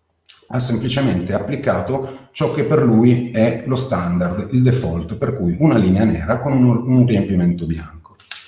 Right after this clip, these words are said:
Vi ricordate che prima vi ho fatto vedere che qua in basso c'è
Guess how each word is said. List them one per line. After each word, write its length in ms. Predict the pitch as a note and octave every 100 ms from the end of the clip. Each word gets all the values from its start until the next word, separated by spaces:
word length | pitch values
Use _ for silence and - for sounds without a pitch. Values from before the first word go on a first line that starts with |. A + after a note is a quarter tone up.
| _ _ _ _ _ _ _ _ _ _
Vi 160 | - A2
ricordate 480 | - A2 A2 G#2+
che 120 | G#2+ B2+
prima 300 | F#2 F#2 A2+
vi 120 | A2
ho 20 |
fatto 260 | - E2+ F2+
vedere 360 | F#2 F2 E2+
che 80 | E2
qua 100 | A2
in 120 | B2
basso 320 | - - -
c'è 480 | B2 - - F2 -